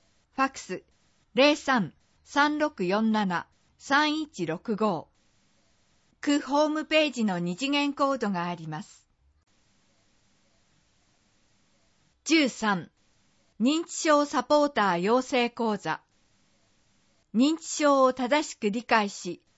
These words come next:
認知症の人や家族を温かく見守る、認知症サポーターになるための講座です。日時、六月二十日土曜、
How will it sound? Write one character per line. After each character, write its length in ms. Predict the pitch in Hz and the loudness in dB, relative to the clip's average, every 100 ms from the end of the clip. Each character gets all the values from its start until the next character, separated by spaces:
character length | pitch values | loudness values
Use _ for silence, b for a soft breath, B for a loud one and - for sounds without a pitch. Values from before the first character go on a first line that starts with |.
| _ _ | _ _
認 220 | 208 294 320 | 0 0 -2
知 80 | - | -6
症 320 | - 302 294 | 0 2 2
の 180 | 277 294 | 0 -4
人 220 | - 294 | 2 4
や 220 | 220 175 | 4 0
家 160 | - 277 | -4 -4
族 360 | 285 277 202 | -4 -2 -2
を 140 | 175 165 | -2 -4
温 380 | - 262 285 277 | -2 0 0 -2
か 140 | 277 | -6
く 120 | 208 | -4
見 140 | 175 180 | -4 0
守 400 | 214 208 196 170 | 0 0 -2 -6
る、 120 | - _ _ _ 202 | -10 _ _ _ 0
認 260 | 254 320 | 0 0
知 100 | - | -6
症 320 | - 320 294 | -6 0 0
サ 180 | 294 285 | 0 -4
ポ 220 | - 294 | 0 0
ー 20 | 294 | 0
タ 220 | 247 233 | 0 2
ー 40 | |
に 160 | 220 220 | 2 0
な 120 | 233 | 0
る 140 | 247 233 | -2 -4
た 160 | 208 | -4
め 100 | 196 | -2
の 160 | 175 160 | -4 -8
講 240 | - 202 | -6 -4
座 180 | 190 180 | -2 -4
で 180 | 165 165 | -6 -10
す。 220 | - _ _ _ _ _ _ _ _ _ _ _ _ _ _ | -14 _ _ _ _ _ _ _ _ _ _ _ _ _ _
日 320 | 247 285 - 208 | -2 -2 -4 -8
時、 240 | 175 - _ _ _ _ _ _ | -8 -14 _ _ _ _ _ _
六 280 | 196 220 320 | -6 -4 -2
月 280 | 311 320 277 | 0 0 -2
二 180 | 269 220 | -4 -6
十 160 | - | -4
日 160 | 247 233 | 0 0
土 160 | 202 | 2
曜、 380 | 208 233 196 - | 2 4 2 0